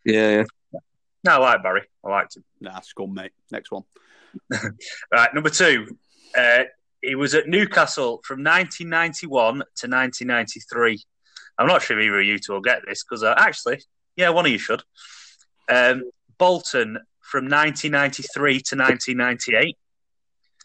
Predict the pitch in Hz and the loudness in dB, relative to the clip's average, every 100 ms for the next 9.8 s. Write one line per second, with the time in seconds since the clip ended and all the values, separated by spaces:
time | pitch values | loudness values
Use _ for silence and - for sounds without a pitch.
0 | _ _ _ - 143 139 127 151 147 127 | _ _ _ -2 4 4 4 4 2 -2
1 | 113 190 180 131 - _ - - 135 135 | 0 2 4 4 0 _ -14 -6 -2 2
2 | 135 127 - 127 127 - - 127 110 123 | 2 0 0 0 0 -4 -6 -4 -2 2
3 | 113 107 87 170 - _ 120 123 - 107 | 2 2 -2 -8 -12 _ -8 -6 -6 -8
4 | 120 113 _ _ _ _ _ - - _ | -8 -12 _ _ _ _ _ -20 -20 _
5 | _ _ _ _ _ - 113 151 160 160 | _ _ _ _ _ -8 2 2 2 0
6 | 156 139 - - 175 170 - - 120 - | -4 -4 -8 0 2 2 -2 -2 -2 -4
7 | - - 123 - - 160 - 147 139 127 | -16 -10 -6 -4 -2 -2 2 4 4 6
8 | 220 220 - - 120 135 127 - - - | 6 4 4 2 4 4 4 4 -2 -2
9 | 208 202 196 170 185 - 143 107 | 2 4 2 2 0 2 4 2